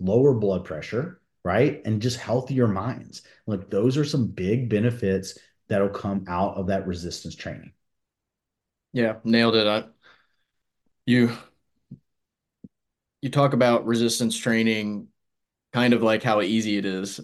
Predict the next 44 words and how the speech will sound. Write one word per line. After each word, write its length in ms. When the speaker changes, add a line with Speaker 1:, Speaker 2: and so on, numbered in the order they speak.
Speaker 2:
and 180
it's, 420
and, 160
or 200
how 220
hard 240
it 80
is. 140
People 220
kind 160
of 60
make, 380
whether 220
it's 140
easy 160
or 80
hard, 280
um, 260
up 200
in 60
their 120
own 140
head, 240
but, 80
like, 260
the 100
way 160
you 320
speak 320
about 220
it, 40
like, 200
"Look, 200
it's 100
just 180
easy 220
steps 280
here 160
and 100
there." 320
Um, 460
kind 220
of 60
just 360